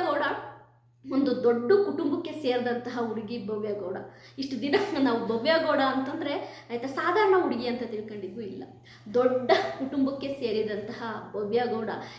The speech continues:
ಯಾರಪ್ಪ ಅಂತ ನೋಡೋದಾದ್ರೆ, ನಿಮ್ಮೆಲ್ಲರಿಗೂ ಗೊತ್ತು, ನಟಿ ಅಮೂಲ್ಯ. ಅಮೂಲ್ಯ ಅವರ ಹಸ್ಬೆಂಡ್ ಆಗಿರುವಂತಹ, ನಮ್ಮ ಸ್ಯಾಂಡಲ್‌ವುಡ್ಡಲ್ಲಿ ಒಂದು ಕಾಲದ ಒಳ್ಳೆ ಹೀರೋಯಿನ್ ಆಗಿದ್ದಂತಹ ಅಮೂಲ್ಯ,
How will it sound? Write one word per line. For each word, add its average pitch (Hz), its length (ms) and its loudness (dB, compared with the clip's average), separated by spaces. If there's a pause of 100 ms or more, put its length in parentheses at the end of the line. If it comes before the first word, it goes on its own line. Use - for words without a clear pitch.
(120)
ಯಾರಪ್ಪ 339 500 4
ಅಂತ 208 480 -2
ನೋಡೋದಾದ್ರೆ, 226 680 -2
ನಿಮ್ಮೆಲ್ಲರಿಗೂ 240 720 2
ಗೊತ್ತು, 214 460 -4 (200)
ನಟಿ 302 240 6
ಅಮೂಲ್ಯ. 233 520 2 (680)
ಅಮೂಲ್ಯ 330 560 4
ಅವರ 294 140 2
ಹಸ್ಬೆಂಡ್ 302 640 2
ಆಗಿರುವಂತಹ, 214 680 0 (100)
ನಮ್ಮ 233 140 -2 (480)
ಸ್ಯಾಂಡಲ್‌ವುಡ್ಡಲ್ಲಿ 269 1000 2
ಒಂದು 262 260 4
ಕಾಲದ 247 520 4
ಒಳ್ಳೆ 294 300 4
ಹೀರೋಯಿನ್ 262 520 4
ಆಗಿದ್ದಂತಹ 214 680 -4 (140)
ಅಮೂಲ್ಯ, 240 380 0